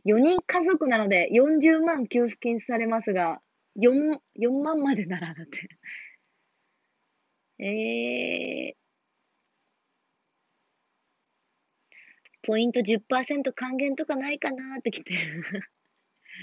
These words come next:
<laughs> でも芽が出るんでしょうって。あ、でも、水垂らしとけば、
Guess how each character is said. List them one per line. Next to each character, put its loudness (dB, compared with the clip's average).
<laughs> -
で 2
も 2
芽 6
が 6
出 6
る 0
ん 0
で 4
し 0
ょ 2
う -2
っ -6
て。 -6
あ、 6
で 4
も、 -2
水 2
垂 0
ら 2
し -10
と -4
け 2
ば、 0